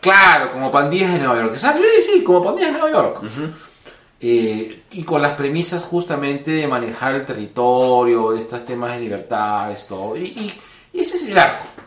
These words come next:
Speaker 2: Ya,
Speaker 1: Es
Speaker 2: pe, causa, ¿por qué te metes en mi barrio, pe, causa?
Speaker 1: Claro, ¿por qué te metes en mi barrio, pe, causa? Tú no
Speaker 2: Tranquilo,
Speaker 1: sabes
Speaker 2: pe,
Speaker 1: que
Speaker 2: primo, tú no
Speaker 1: o
Speaker 2: sabes,
Speaker 1: sea,
Speaker 2: está peligrado, pe, primo.
Speaker 1: <laughs>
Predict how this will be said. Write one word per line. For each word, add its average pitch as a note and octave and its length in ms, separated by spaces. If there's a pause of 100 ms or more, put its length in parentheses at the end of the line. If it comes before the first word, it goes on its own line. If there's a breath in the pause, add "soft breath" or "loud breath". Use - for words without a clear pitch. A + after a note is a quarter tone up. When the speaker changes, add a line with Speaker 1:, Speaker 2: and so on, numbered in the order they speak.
(300)
Speaker 2:
Ya, B2 160
Speaker 1:
Es - 160
Speaker 2:
pe, - 60
causa, G3 200
¿por F#3 100
qué A3 120
te G#3+ 120
metes A3 220
en G#3 80
mi F#3+ 120
barrio, F#3 360
pe, - 180
causa? F3+ 220
Speaker 1:
Claro, D#3 340
¿por A3 140
qué C4 60
te C#4 100
metes C4+ 160
en B3 80
mi G#3+ 40
barrio, A3+ 200
pe, G#3 120
causa? G#3+ 300
Tú F3 80
no G#3 60
Speaker 2:
Tranquilo, F3+ 320
Speaker 1:
sabes F3 160
Speaker 2:
pe, F3 80
Speaker 1:
que F3+ 80
Speaker 2:
primo, F3+ 180
tú F3 60
no F#3 140
Speaker 1:
o - 20
Speaker 2:
sabes, F#3 200
Speaker 1:
sea, E3 120
Speaker 2:
está C#3+ 300
peligrado, D#3+ 540
pe, E3 120
primo. D3+ 380
Speaker 1:
<laughs> - 60